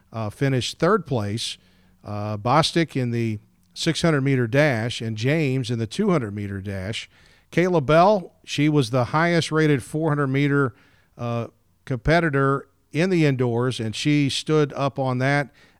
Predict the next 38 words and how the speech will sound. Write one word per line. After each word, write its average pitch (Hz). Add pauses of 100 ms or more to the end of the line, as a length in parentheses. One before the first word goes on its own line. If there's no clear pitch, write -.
and 104
won 156
the 143
Missouri 135
Valley 123 (300)
Indoor 147
four 143
hundred 120 (440)
with 110
a 107
time 139
of 117
fifty-three 135
point 117
four. 131 (480)
We 135
also 180
saw 143
Brooke 139
Misconis 156 (280)
set -
the 131
school 175
record 147
again 120
in 120
the 113
pole 151
vault, 113 (100)
four 165
point 147
zero 135
five 139
meters. 117
She 151
was 165
the 135
champion 120